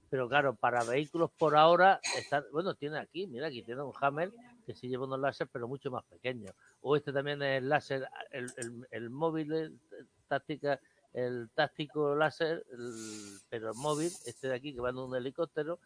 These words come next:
y aquí ahora ya lo han montado en un camión, pero claro, fíjate, con un láser que realmente ahora se está utilizando prácticamente como misiones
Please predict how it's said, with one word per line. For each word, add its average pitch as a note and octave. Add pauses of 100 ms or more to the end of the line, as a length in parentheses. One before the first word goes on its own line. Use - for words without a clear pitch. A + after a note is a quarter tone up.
(240)
y A#2+
aquí B2+
ahora C#3
ya C#3
lo C#3
han C#3
montado C#3
en D3+
un D3+
camión, B2+
pero G#2
claro, C#3
fíjate, A#2 (840)
con B2+
un D3
láser D#3+
que E3
realmente E3+
ahora E3+
se -
está -
utilizando D#3
prácticamente D3
como B2+ (340)
misiones D#3